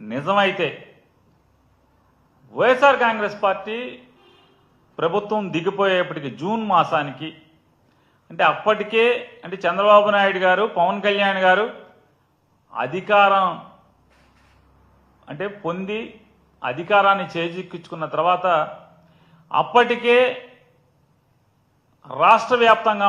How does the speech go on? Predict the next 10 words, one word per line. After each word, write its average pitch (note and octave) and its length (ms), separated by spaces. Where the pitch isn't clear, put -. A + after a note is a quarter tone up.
ఉన్నటువంటి F3+ 500
మద్యం E3+ 380
గోడౌన్లలో, G3+ 600
అంటే F#3+ 120
స్టాక్ F#3 420
యార్డుల్లో G3 460
ఉన్నటువంటి F3 520
మరి D3+ 160
మద్యాన్ని, F3 540
అంటే E3+ 140